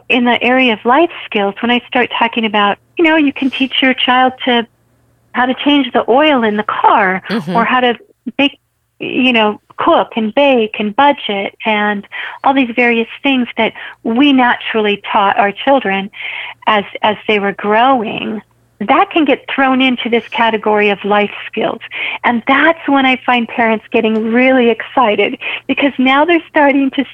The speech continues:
Speaker 1: see the options that they have and the flexibility that they have. And that's when I think naturally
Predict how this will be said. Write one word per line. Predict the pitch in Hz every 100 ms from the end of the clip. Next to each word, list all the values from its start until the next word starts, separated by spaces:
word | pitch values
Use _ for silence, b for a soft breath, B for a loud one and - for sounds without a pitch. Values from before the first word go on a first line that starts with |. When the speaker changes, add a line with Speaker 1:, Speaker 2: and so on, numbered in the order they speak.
| -
Speaker 1:
see | 254 240 233 B B B -
the | - - - - -
options | 208 247 - - 240 214 220
that | 202
they | 214
have | 208 214 202 202
and | 202
the | 208 -
flexibility | 233 226 - 196 208 214 220 226 214
that | -
they | 214
have. | 202 208 - B B
And | - 240
that's | 247 262 294 294
when | 277 247
I | 226
think | - 220 - B B - 208 214
naturally | 214 233 - - 214 202 196 190 190